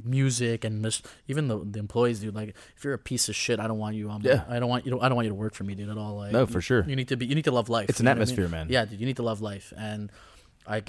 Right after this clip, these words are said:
Speaker 1: I
Speaker 2: You ever been to a shitty Chick-fil-A?
Speaker 1: Uh,
Speaker 2: Oh, you're probably new to Chick-fil-A, but
Speaker 1: dude, yes, that's, that's something else. Uh, Chick-fil-A, I'm not so crazy about it, dude.
Speaker 2: Really?
Speaker 1: You
Speaker 2: But,
Speaker 1: Americans go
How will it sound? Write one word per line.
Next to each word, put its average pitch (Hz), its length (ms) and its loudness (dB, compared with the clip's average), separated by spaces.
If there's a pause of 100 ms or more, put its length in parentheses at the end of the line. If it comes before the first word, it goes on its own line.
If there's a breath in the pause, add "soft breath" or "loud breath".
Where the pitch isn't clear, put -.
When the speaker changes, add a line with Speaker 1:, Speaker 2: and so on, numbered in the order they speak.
Speaker 1:
I 113 60 -2
Speaker 2:
You 113 120 6
ever 135 100 6
been 143 160 6
to 151 80 6
a - 20 8
shitty 131 280 2
Chick-fil-A? 139 460 -4 (1300 soft breath)
Speaker 1:
Uh, 131 680 8
Speaker 2:
Oh, 113 40 10
you're 120 120 10
probably 127 200 6
new 110 120 4
to 104 80 0
Chick-fil-A, 82 500 -2
but 113 100 6
Speaker 1:
dude, 143 200 4
yes, 131 300 0
that's, 123 280 -2
that's 151 140 2
something 170 260 0
else. 135 320 4
Uh, 117 260 2
Chick-fil-A, 120 480 0 (400)
I'm 139 500 -6
not 156 280 -4
so 196 160 -4
crazy 208 340 0
about 156 220 0
it, 131 80 -4
dude. 131 180 -2
Speaker 2:
Really? 135 260 8
Speaker 1:
You 175 140 -2
Speaker 2:
But, 131 60 10
Speaker 1:
Americans 143 340 4
go 104 180 -8